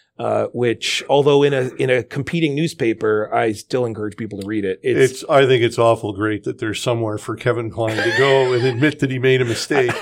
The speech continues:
Speaker 1: <laughs> I don't
Speaker 2: He
Speaker 1: think
Speaker 2: could have come to me, but he didn't.
Speaker 1: <laughs> I,
Speaker 2: So.
Speaker 1: well, we might have published it. I'm not sure.
Speaker 2: Yeah.
Speaker 1: But I can tell you that, um, this infuriated, it blew the head off of the Manitoba Métis Federation,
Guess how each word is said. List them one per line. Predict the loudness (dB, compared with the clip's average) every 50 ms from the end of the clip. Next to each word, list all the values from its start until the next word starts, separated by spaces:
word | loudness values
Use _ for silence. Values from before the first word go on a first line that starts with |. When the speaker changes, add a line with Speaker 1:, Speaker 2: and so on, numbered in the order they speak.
| -12 -14
Speaker 1:
<laughs> | -18 -10 0
I | 4 6
don't | 6 6 6
Speaker 2:
He | 6
Speaker 1:
think | 4 4 4
Speaker 2:
could | 4 6 6
have | 6 6
come | 6 4 4 4 4
to | -2 -6 -4
me, | -4 -4 -4 -4 0
but | 0 2 2
he | 2
didn't. | 2 2 2 2 2 -2 -6 -8 -12 -16
Speaker 1:
<laughs> | _ _ -2
I, | -2 -2
Speaker 2:
So. | -2 -4 -8 -10 -14 -18 _ _
Speaker 1:
well, | 0 0 2 2
we | 0 0
might | 2 4 2
have | 2 2
published | -2 -6 -2 -2 -2 -2 -2
it. | -4 -4
I'm | -2 -2
not | -4 -4 -6
sure. | -4 -6 -6 -4
Speaker 2:
Yeah. | -4 -6 -6 -6 -8 0 6
Speaker 1:
But | 6 6 6 4 -2 _ _ -20 -20 _ _ _ _
I | -2
can | -2 -2 -2
tell | 0 2 4 4
you | 6 6 4
that, | 4 4 2 0 -2 -4 _ _ _ -20 _ _ _ _
um, | -4 -4 -2 -4 -6 -10 -12 _ _ _ _ _ _ -14
this | -14 -12 -4 -2 -2 -2 0 -2
infuriated, | -4 -4 -4 -6 -8 -10 -6 -2 4 6 6 6 6 4 2 0 0 2 2 0 0 0 0
it | -2 -2 -2 -4 -14 -20 -20
blew | -18 -4 -2 2 4 4 4 4 4
the | 4 2 0
head | 0 0 0 2
off | 4 4 4 2 2 0
of | 0 0 0
the | -2 -2
Manitoba | -2 -2 -2 -2 -2 -2 -2 -2
Métis | -4 -6 -6 -6 -6 -6 -4
Federation, | -2 -2 0 2 2 2 0 -2 -4 -6 -8 -8